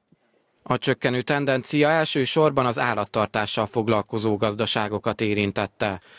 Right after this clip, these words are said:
Kétezertízben még negyvenhat százalék volt az arányuk a gazdaságokon belül,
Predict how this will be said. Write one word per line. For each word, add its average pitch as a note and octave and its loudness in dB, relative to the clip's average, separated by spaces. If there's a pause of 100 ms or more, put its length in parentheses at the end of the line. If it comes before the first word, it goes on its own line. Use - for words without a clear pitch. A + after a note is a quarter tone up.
(160)
Kétezertízben A#2+ -2
még C3+ -2
negyvenhat C3 0
százalék A2+ -2
volt B2 2
az A#2 0
arányuk B2 0
a B2 2
gazdaságokon A#2+ 0
belül, B2 0